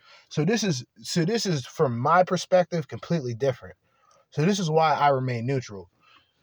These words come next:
That being said, to go out there as a guy who is considered the top G and try to tell and teach men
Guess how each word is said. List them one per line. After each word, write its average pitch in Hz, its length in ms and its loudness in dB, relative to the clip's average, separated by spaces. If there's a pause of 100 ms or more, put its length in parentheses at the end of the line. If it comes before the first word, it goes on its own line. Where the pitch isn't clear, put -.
That 233 220 4
being 190 220 -2
said, 143 460 0 (320)
to 156 140 0
go 208 360 4
out 214 240 4
there 123 380 0 (100)
as 180 220 4
a 165 80 2
guy 131 500 2 (720)
who 165 220 0
is 151 220 0
considered 180 540 -2
the 165 80 -4
top 160 380 0
G 123 340 -6 (1400)
and 151 380 -2
try 202 480 2
to 143 260 -6
tell 202 520 2
and 127 200 -4
teach 208 400 -6
men 156 420 0